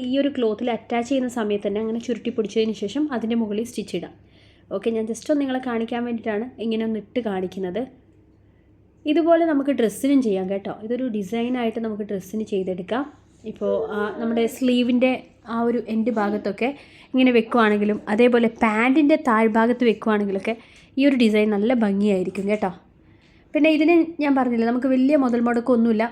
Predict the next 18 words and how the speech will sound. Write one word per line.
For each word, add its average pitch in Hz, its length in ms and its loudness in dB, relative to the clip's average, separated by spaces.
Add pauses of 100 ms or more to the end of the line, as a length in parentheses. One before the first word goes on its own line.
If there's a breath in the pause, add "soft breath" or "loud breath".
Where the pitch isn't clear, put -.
ഒരു 285 180 0
നൂലും 247 380 4 (180)
അതേപോലെ 233 400 2 (140)
വേസ്റ്റ് 240 480 0
ക്ലോത്ത്സും 208 440 0
ഉണ്ടെങ്കിൽ 190 300 -2 (120)
നമുക്ക് 220 240 -2
ചെയ്യാൻ 247 240 2
പറ്റും. 180 200 -12 (400 soft breath)
ടൈലറിംഗ് 262 440 4
ഷോപ്പിലെ 233 320 2 (160)
വേസ്റ്റ് 214 380 0
മെറ്റീരിയൽ 202 440 0
നിങ്ങൾ 226 220 0
കളക്ട് 208 280 -2
ചെയ്തതിന് 233 380 2
ശേഷം 202 320 -2
ഇങ്ങനെ 220 200 0